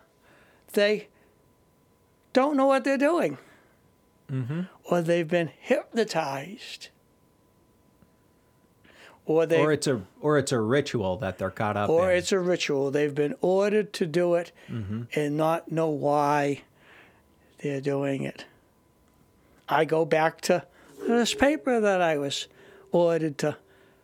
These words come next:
Speaker 1: write on a criticism of the churches, a criticism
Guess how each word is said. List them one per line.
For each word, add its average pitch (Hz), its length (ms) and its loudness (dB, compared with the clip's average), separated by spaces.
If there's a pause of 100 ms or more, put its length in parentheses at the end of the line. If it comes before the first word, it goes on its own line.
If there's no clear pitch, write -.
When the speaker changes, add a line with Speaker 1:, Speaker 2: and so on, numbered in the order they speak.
(340)
Speaker 1:
write 160 320 2
on 160 220 0
a - 120 -4
criticism 233 920 0 (520)
of 190 180 2
the 202 80 4
churches, 180 560 -2
a 180 80 -2
criticism 220 880 2